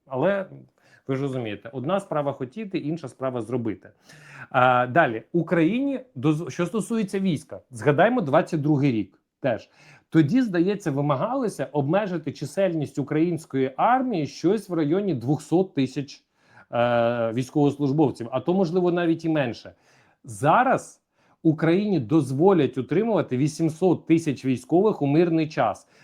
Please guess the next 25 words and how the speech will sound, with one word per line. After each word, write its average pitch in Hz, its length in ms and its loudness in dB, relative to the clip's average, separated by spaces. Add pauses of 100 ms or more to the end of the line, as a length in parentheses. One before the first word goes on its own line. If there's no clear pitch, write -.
Спершу 185 640 0
в 98 100 -12
двадцяти 165 420 -2
восьми 156 300 0
пунктах 160 500 -2
ішлося 156 380 -4
про 165 180 -2
шістсот 208 520 -2
тисяч 143 300 -2
військових, 123 520 -4
зараз 185 460 2
вже 151 120 -2
говорять 127 360 -2
про 147 120 -2
вісімсот 156 600 -4
тисяч 156 360 -4
військових. 131 580 -6 (400)
Якщо 135 320 -6
я 233 80 0
не 220 100 -2
помиляюся, 185 880 0 (420)
а, 143 260 6
за 139 120 0
офіційними 196 580 0
повідомленнями 160 920 0